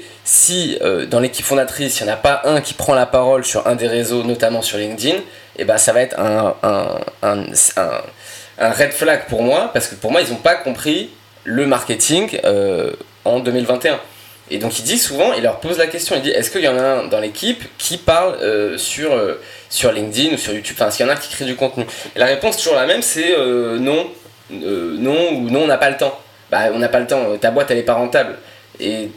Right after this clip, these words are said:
et c'est quoi ton canal d'acquisition ? Donc là, les mecs, ils commencent à bégayer, « Ah ouais, ouais, mais on... c'est pour ça qu'on veut lever. »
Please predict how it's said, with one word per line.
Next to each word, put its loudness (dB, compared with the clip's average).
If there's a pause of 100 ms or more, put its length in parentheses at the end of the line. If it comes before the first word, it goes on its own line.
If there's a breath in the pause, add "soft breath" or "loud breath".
et -4
c'est -2
quoi 4
ton -4
canal 0
d'acquisition ? -2 (240)
Donc -6
là, 6
les 2
mecs, 0
ils -14
commencent 0
à 2
bégayer, « 0
Ah 2
ouais, 2
ouais, 2
mais 0
on... 0 (100)
c'est -10
pour -6
ça 4
qu'on -2
veut 0
lever. » 0